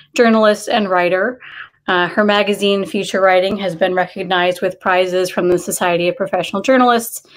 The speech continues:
and her byline has appeared in The Atlantic, Harper's, The New York Times, The Boston Globe, The Philadelphia Inquirer,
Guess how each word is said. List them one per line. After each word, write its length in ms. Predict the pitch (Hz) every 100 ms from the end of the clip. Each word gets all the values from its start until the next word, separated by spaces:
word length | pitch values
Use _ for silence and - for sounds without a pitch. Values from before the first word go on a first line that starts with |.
| - - - -
and 200 | 262 247
her 100 | 226
byline 540 | 220 202 208 190 190
has 100 | 185
appeared 500 | 180 - 196 185 180
in 280 | 175 180 175
The 100 | 165
Atlantic, 720 | 165 220 220 220 220 - - _ -
Harper's, 760 | 208 190 190 196 190 180 - _ _ _ _ -
The 80 |
New 100 | 202
York 200 | 196 180
Times, 580 | 180 214 196 190 185 180
The 100 | 180
Boston 360 | 170 160 - 180
Globe, 420 | 269 254 240 226 - -
The 60 |
Philadelphia 540 | 226 220 196 196 190 180
Inquirer, 720 | 180 - 175 170 175 170